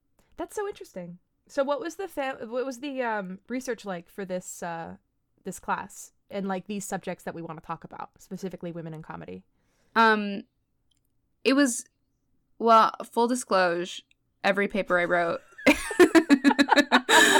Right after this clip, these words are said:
Speaker 2: um, every, <laughs> like, basically every paper I wrote in college,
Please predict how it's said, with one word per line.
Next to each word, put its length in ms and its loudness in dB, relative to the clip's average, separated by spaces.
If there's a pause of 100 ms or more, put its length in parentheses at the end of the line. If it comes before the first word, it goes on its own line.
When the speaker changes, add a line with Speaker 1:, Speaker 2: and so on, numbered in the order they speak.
(600)
Speaker 2:
um, 560 6 (500)
every, 240 6 (320)
<laughs> 260 4
like, 220 4 (380)
basically 520 2
every 260 0
paper 280 -2
I 80 0
wrote 280 0
in 140 -6
college, 460 -4